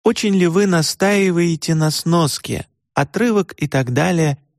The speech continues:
Если не очень, я предпочёл бы сноски не помещать. Причины вы угадываете". Алданов, судя по всему, имел в виду, что новая самостоятельная вещь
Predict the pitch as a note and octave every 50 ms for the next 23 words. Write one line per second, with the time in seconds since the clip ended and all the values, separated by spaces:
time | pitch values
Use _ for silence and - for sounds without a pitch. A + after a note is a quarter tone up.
0 | _ - F3 F#3 F3 - F#3 F3 F#3 G#3 A3+ A3+ - E3+ C#3+ D3+ F3 F#3+ - F#3
1 | F3 - - D#3 D#3 - A3 G#3 F#3+ E3 D#3 C#3+ - - D#3+ F#3 F#3 - - -
2 | D#3 D3 C#3+ C#3+ - C#3 C3+ C3+ C#3+ C#3 - - - E3 D#3 C3 A2 - - _
3 | _ _ _ _ - D3+ D3+ D#3 D3 - - - A3 A3+ G#3 G3+ G3 F#3+ F3 -
4 | _ - - D3 E3+ G3+ G3+ F#3 D#3+ B2+ A2+ A#2 A2+ A2 G#2 A2+ G2 G#2+ G#2 G2+
5 | F#2+ - - A2 G#2+ - _ _ _ _ _ _ _ _ _ _ _ _ _ _
6 | _ _ _ _ _ _ _ - - F3+ F#3+ G3+ G#3+ B3+ C4 A#3 G#3+ F#3+ - -
7 | G3+ F#3 G3 - - F3 - - F#3 F#3+ G3 G3 F#3 F3 F#3 F#3 F3 E3+ D#3+ E3+
8 | F3+ F3+ A#3+ B3 G#3 - - - D#3+ D#3+ D#3+ F3 G3 G#3+ G#3 F#3 F3 E3 D3+ -
9 | - C#3+ D3 C#3+ - - D3 D3+ D#3 D3 C#3+ - C#3 C#3 C#3+ D3+ D#3 E3 E3+ G#3+
10 | A#3 A3 G3 - -